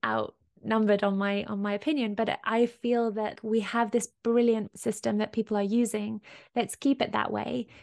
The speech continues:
If you want to play with N F Ts, then either we do a hard fork or you move over to Ethereum.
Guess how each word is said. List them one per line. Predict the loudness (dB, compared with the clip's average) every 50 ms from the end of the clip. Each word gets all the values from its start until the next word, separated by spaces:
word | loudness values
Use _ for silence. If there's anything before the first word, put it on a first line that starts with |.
| -12 _ -4
If | -2 0
you | 2 4
want | 4 4 4 2
to | 0 -2
play | -2 0 2
with | 2 2 2
N | 0 -2
F | -2 -4 -4
Ts, | -4 -2 -2 -2 -2 -4 -6 -8
then | -6 -6 -6 -4
either | 0 2 2 4 4 4
we | 2
do | 2 0 -2
a | -2
hard | -4 -4 -4 -4 -4 -4
fork | -4 -4 -4 -4 -4 -4 -4 0
or | 0 2
you | 2 2 2
move | 2 2 2 2
over | 0 -2 -4 -4
to | -8 -8 -8
Ethereum. | -4 -2 0 0 2 0 0 -2 -4 -6 -8